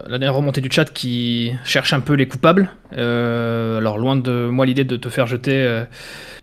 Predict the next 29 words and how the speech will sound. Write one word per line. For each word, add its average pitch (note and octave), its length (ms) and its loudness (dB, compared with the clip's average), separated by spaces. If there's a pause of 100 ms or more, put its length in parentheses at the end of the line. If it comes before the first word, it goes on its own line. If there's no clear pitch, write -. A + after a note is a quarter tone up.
(280)
la C3+ 80 4
pierre C3+ 340 4
sur B2+ 140 0
qui C3+ 100 -2
que - 60 -4
ce D3+ 100 0
soit, D3 380 6
euh, A2+ 600 0
au A#2 80 -6
club, F#3+ 260 2
mais D3 120 0
est-ce C#3+ 140 0
que D3+ 80 -4
pour C3+ 240 -6
toi, D3+ 200 2
euh, E3 380 4
c'est, B2 1000 -4 (460)
il A#2 60 -10
y B2 60 0
a C#3 200 2
un D3+ 160 2
coupable D3 720 2 (560)
défini E3 800 4
ou D#3+ 160 4
est-ce C#3 80 -2
que - 80 -6
c'est C#3 180 -4
plus D3 220 -6
un, C3+ 380 -2